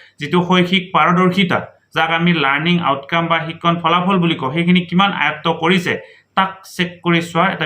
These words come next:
বিশেষ পদ্ধতি। ছাৰ বাইদেউসকল, এনেকুৱা ধৰণৰ শিক্ষামূলক ভিডিঅ'সমূহ পাই থাকিবৰ কাৰণে আপোনালোকে নলিনীকান্ত ডেকা নামৰ YouTube চেনেলটো ছাবস্ক্ৰাইব কৰিব। ভিডিঅ'ৰ ডেছক্ৰিপশ্যনত আৰু কমেণ্ট বক্সৰ লিংক, এই কমেণ্ট বক্সত আমি এটা লিংক পিন কৰি দিছোঁ, সেইটো হৈছে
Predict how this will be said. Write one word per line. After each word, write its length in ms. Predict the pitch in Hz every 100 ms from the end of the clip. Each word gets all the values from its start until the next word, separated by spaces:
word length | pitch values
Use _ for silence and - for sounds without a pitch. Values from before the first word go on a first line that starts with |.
| 131
বিশেষ 220 | 117 143 -
পদ্ধতি। 360 | 120 - 113 95 123
ছাৰ 100 | 160
বাইদেউসকল, 380 | 165 170 170 - -
এনেকুৱা 240 | 139 143 156
ধৰণৰ 280 | 156 160 160
শিক্ষামূলক 420 | 156 156 156 156 151
ভিডিঅ'সমূহ 380 | 127 135 143 147 147
পাই 100 | 139
থাকিবৰ 320 | 143 143 156 156
কাৰণে 260 | 156 160 202 - - - -
আপোনালোকে 380 | 139 151 156 156
নলিনীকান্ত 520 | 143 143 170 170 151 151
ডেকা 160 | 131 139
নামৰ 160 | 139 139 131
YouTube 240 | 127 139
চেনেলটো 300 | 143 139 135 135
ছাবস্ক্ৰাইব 340 | 127 - 160 160
কৰিব। 200 | 160 156 185 - - _ -
ভিডিঅ'ৰ 300 | 160 160 196 165
ডেছক্ৰিপশ্যনত 680 | 143 147 - 180 - 185 147 - -
আৰু 100 | 151 156
কমেণ্ট 240 | 170 175 170
বক্সৰ 300 | 170 170 170 147
লিংক, 180 | 156 170 170
এই 280 | 147 139 139 143 151
কমেণ্ট 220 | 165 170
বক্সত 220 | 165 190 160
আমি 100 | 156 147
এটা 140 | 156
লিংক 240 | 147 147 156 -
পিন 140 | 202 202
কৰি 140 | 156 127
দিছোঁ, 220 | 117 196 - - - -
সেইটো 180 | 175 180
হৈছে 160 | 170